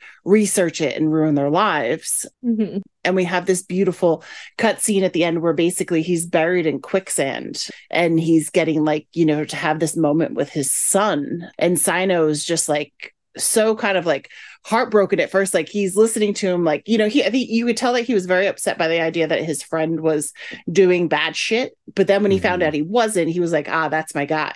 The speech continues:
Speaker 1: And, uh, when we go to leave, we're like, "Wait, we gotta bring Taj." And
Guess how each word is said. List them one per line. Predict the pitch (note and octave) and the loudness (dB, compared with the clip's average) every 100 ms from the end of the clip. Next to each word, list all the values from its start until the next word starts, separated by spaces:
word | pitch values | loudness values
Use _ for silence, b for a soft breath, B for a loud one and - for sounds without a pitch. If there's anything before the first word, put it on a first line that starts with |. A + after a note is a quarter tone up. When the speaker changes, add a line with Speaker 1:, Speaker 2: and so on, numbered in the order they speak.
| - | -6
Speaker 1:
And, | - F3 F3 | -2 0 0
uh, | D#3+ D3 C#3+ E2+ - | 0 0 -4 -8 -8
when | F3+ G#3 G3 | 2 4 4
we | G3 | 4
go | G3 F#3+ | 4 2
to | D#3 | 0
leave, | D3 G#3 G#3+ D#3+ D#3 - - - | 0 0 0 -2 -4 -8 -20 -4
we're | F3+ F3+ | 0 2
like, | F3 D#3+ | 2 2
"Wait, | A3 G#3 | 2 2
we | E3 | 0
gotta | F3+ F3 | -2 -2
bring | E3+ D3 | -2 -2
Taj." | - F#3 D#3 C3 - | -2 -2 -2 -4 -4
And | E3 E3+ | -2 -2